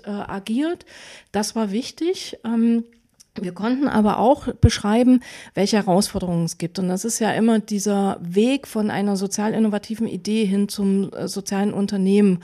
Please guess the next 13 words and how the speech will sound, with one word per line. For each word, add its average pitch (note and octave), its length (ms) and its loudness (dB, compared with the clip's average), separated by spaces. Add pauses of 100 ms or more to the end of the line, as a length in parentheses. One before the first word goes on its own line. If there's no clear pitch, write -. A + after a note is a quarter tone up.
(340)
Social A3 340 0
Entrepreneurship, G3 880 0
soziales F#3 440 -4
Unternehmertum. F#3+ 800 -4 (480)
Der - 160 -2
ist G#3+ 220 -6
ja A3 120 0
nicht G#3+ 300 -2
so A3+ 120 -4
einfach, F3+ 600 -2
äh, F3 340 -6
weil F#3 200 -4
eigentlich A#3+ 500 -2